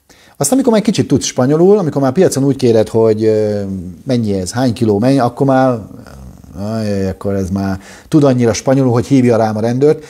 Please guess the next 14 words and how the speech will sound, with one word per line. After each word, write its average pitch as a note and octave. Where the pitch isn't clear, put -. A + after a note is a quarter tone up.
Itt D3
mindenre C3+
tudtok G2+
rendőrt G#2
hívni. E2+
Ha -
nem C#4
kapsz -
számlát G3
a G#2
étterembe, B3+
egyszer -
volt G#3+
ilyen, B3